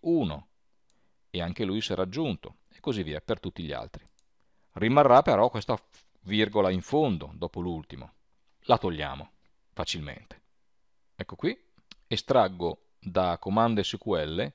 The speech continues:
tutto meno l'ultimo carattere, cioè togliamo la virgola. Come si fa?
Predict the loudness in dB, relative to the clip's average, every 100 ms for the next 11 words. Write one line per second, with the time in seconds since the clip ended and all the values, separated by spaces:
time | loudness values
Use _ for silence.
0 | _ _ -4 -4 -4 _ 4 4 -2 -4
1 | -2 0 -2 -2 0 4 4 2 -4 -6
2 | -4 0 0 0 _ _ _ _ -4 0
3 | 0 -2 -4 -6 -8 -10 -14 -20 -20 -20
4 | _ -4 -4 2 2 2